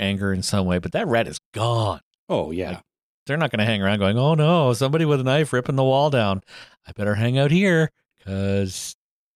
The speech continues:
Speaker 1: um,
Speaker 2: <laughs> They're
Speaker 1: I
Speaker 2: gonna
Speaker 1: don't
Speaker 2: wanna
Speaker 1: know
Speaker 2: meet,
Speaker 1: why."
Speaker 2: they're gonna wanna meet me.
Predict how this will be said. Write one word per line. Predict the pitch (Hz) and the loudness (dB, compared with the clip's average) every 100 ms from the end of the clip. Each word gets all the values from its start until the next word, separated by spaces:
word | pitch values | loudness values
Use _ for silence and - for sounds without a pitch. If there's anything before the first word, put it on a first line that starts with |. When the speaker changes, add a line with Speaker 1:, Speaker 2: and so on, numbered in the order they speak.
| _ _ - | _ _ -6
Speaker 1:
um, | 110 107 110 110 113 110 113 | -4 -2 -2 -2 -2 -4 -4
Speaker 2:
<laughs> | 113 104 - - _ | -4 -6 -4 -6 _
They're | - | -2
Speaker 1:
I | 214 | 0
Speaker 2:
gonna | 113 | 2
Speaker 1:
don't | |
Speaker 2:
wanna | 139 - | 4 4
Speaker 1:
know | 214 | 4
Speaker 2:
meet, | 120 | 4
Speaker 1:
why." | 113 107 | 2 0
Speaker 2:
they're | 104 185 | -2 -2
gonna | 160 | 0
wanna | 123 151 | 0 2
meet | 214 339 | 2 0
me. | 165 101 | 0 -4